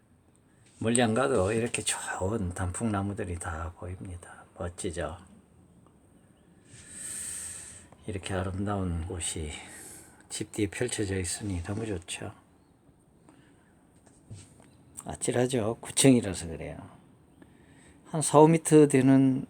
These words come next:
음, 이 뒷길 바로 연이어서 이렇게 앞, 어, 바로 앞에 산이 펼쳐집니다.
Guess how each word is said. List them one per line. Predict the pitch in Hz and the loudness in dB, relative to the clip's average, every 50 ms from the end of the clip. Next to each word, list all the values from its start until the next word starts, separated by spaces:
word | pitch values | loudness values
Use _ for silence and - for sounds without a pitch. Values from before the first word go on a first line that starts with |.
| - - | -4 -2
음, | 135 123 120 123 117 113 113 120 - _ _ _ - _ _ - | 0 0 0 0 -2 -4 -6 -8 -12 _ _ _ -20 _ _ -12
이 | - - | -10 -10
뒷길 | - - - - - - 117 113 - - - - - - - - - - - _ - | -10 -12 -16 -10 -4 -4 -4 -4 -4 -10 -20 -20 -20 -20 -20 -20 -20 -20 -20 _ -6
바로 | - 92 90 - 110 | -2 -2 0 0 2
연이어서 | 107 107 107 113 123 117 110 90 87 - 92 90 - 107 | 2 2 4 4 4 2 2 0 -2 -6 -8 -8 -8 -6
이렇게 | 98 85 87 85 85 85 85 87 - - - | -6 -4 -4 -2 -2 -2 -4 -4 -6 -8 -8
앞, | - - - _ _ - - - - - - - - - - - _ - | -8 -10 -12 _ _ -20 -20 -20 -20 -20 -20 -20 -20 -20 -20 -20 _ -12
어, | 80 76 73 73 73 78 82 87 87 - - _ _ _ _ _ _ _ | -10 -8 -8 -8 -8 -10 -12 -14 -16 -18 -20 _ _ _ _ _ _ _
바로 | - - 90 90 92 | -10 -6 -4 -4 -4
앞에 | 87 - - 82 69 73 87 87 87 85 - - - - | -6 -6 -10 -8 -6 -6 -6 -8 -10 -12 -16 -18 -16 -12
산이 | - - - 117 107 92 | -8 -6 -4 -2 -4 -4
펼쳐집니다. | 87 - - 107 - - 104 95 - 92 87 92 98 92 87 90 87 85 | -6 -8 -10 -10 -10 -10 -12 -12 -12 -10 -8 -8 -8 -10 -10 -12 -12 -14